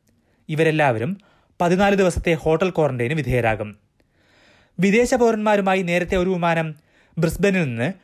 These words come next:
ഹോങ്കോങ്ങിലേക്ക് പോവുകയും ചെയ്തിട്ടുണ്ട്. ഇന്ത്യയിൽ കുടുങ്ങിക്കിടക്കുന്ന ആയിരക്കണക്കിന് ഓസ്ട്രേലിയക്കാരെ കൊണ്ടുവരാനായി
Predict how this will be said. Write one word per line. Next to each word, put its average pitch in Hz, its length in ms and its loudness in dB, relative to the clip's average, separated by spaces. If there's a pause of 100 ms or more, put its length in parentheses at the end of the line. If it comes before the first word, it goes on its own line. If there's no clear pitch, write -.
(100)
ഹോങ്കോങ്ങിലേക്ക് 190 680 0
പോവുകയും 139 380 -2
ചെയ്തിട്ടുണ്ട്. 110 640 -6 (960)
ഇന്ത്യയിൽ 156 360 0
കുടുങ്ങിക്കിടക്കുന്ന 156 760 -2
ആയിരക്കണക്കിന് 165 640 0
ഓസ്ട്രേലിയക്കാരെ 165 580 -2
കൊണ്ടുവരാനായി 147 760 -2